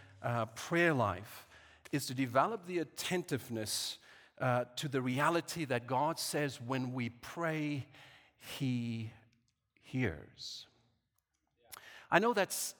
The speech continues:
sounds simplistic. Well, yeah, He does. But how often has prayer simply been reduced to something we do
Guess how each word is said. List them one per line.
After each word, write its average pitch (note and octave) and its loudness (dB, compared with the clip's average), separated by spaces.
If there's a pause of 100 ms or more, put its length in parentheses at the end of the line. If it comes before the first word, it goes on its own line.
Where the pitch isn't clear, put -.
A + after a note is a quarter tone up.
(120)
sounds E3+ 2
simplistic. C#3+ -4
Well, D3 -4
yeah, C#3+ 0
He G#2+ -8
does. - -8 (560)
But C#3 6
how G#3+ 0
often E3+ 0
has C3+ 0
prayer D#3+ -4
simply D3 -2
been B2+ -2
reduced B2 -2
to B2+ -8
something C3 -2
we B2 -2
do A#2+ -2